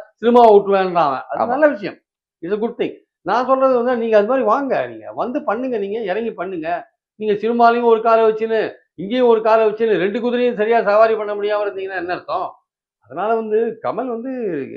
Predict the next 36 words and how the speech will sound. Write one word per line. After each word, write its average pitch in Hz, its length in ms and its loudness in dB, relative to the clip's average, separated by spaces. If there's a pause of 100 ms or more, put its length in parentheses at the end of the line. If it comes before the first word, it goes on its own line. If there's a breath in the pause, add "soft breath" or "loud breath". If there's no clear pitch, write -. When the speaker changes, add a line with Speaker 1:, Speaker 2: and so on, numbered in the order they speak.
(200)
Speaker 1:
கட்சியை 226 340 0
அனாதையா 208 380 0
விட்டார் 196 280 2
என்பது 190 260 -4
என்னுடைய 175 260 -6
கருத்து. 151 460 -8
Speaker 2:
நீங்க 131 180 -10
விஜய், 147 580 -4
அ, 101 220 -4 (480)
ஒரு, 110 220 -6
ஒரு 107 260 -6
உதாரணத்துக்காக 165 720 2
சொன்னதுனால 117 500 -8
சொல்றேன். 113 360 -14 (420)
அ, 120 200 -2
இருபத்தி 233 400 0
ஆறுன்னு 208 380 2
முடிவு 180 360 -6
பண்ணிட்டாரு. 120 340 -4 (180)
But 151 160 -14
இருபத்தி 330 380 -6
நாலுக்கு 226 280 -10
யாருக்காவது 185 360 -4
ஒரு 143 100 -8
ஆதரவு 165 440 -8
ஃபேஸ் 120 140 -14
கொடுப்பாரா - 380 -14
சார்? - 180 -20
Speaker 1:
இல்ல, 139 160 -4
அந்த 123 180 -6
இடத்துல 160 220 0
ஒரு 147 120 2
தப்பு 147 300 -4
பண்ணிட்டாருங்க 123 340 -4
அவரு. 117 180 -4
ஆக்சுவலா 117 520 -6